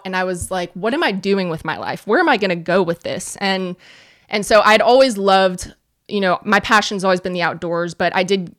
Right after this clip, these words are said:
get away from it from that time 'cause I thought, you know, this is the path that you're supposed to take in life, is you get a job and you move on. And so, um, long story short, I went to, I, I'd actually gone to a personal growth conference, and I walked away from it, like,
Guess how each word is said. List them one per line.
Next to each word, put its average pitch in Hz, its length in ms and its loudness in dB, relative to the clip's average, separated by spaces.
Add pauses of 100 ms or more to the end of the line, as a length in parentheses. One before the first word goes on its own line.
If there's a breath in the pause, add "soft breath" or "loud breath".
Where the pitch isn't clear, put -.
get 208 140 2
away 202 220 2
from 220 220 -6
it 180 100 -8
from 175 180 -10
that 170 180 -4
time 170 260 -8
'cause - 140 -10
I - 100 -4
thought, 175 280 0
you 190 80 -8
know, 175 100 -4
this 170 220 -6
is 180 120 -10
the 185 80 -8
path 160 420 -4
that - 120 -8
you're 170 120 -12
supposed - 380 -12
to 190 60 -10
take 320 220 -4
in 185 100 -10
life, - 300 -12
is 170 180 -10
you 175 60 -8
get 170 180 -4
a 180 40 -6
job 220 400 2
and 226 120 -2
you 226 80 0
move 240 200 0
on. 185 340 -6 (460 loud breath)
And 190 180 -6
so, 190 500 0
um, 196 440 -6 (380)
long 220 220 0
story 220 300 -2
short, 226 380 0
I 185 80 2
went 185 240 -4
to, 175 680 -4 (180)
I, 190 320 0
I'd 185 160 -2
actually 190 280 -2
gone 180 160 -2
to 170 80 -8
a 160 40 -8
personal 175 420 -8
growth 196 300 -2
conference, 165 520 -10
and 170 80 -6
I 170 80 -2
walked 180 260 -4
away 170 180 -6
from 175 220 -12
it, 160 80 -10
like, 165 320 -6